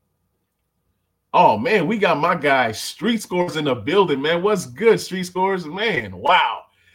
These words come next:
What an honor, man. Appreciate you hopping on, man. Uh, I got a little bit of time. Just had a newborn, so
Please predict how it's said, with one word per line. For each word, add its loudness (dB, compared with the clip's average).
What 4
an 0
honor, 0
man. -6
Appreciate -6
you -8
hopping -2
on, -4
man. -10
Uh, -10
I -20
got 0
a 0
little 4
bit 0
of -8
time. -4
Just -10
had -2
a -6
newborn, -6
so -8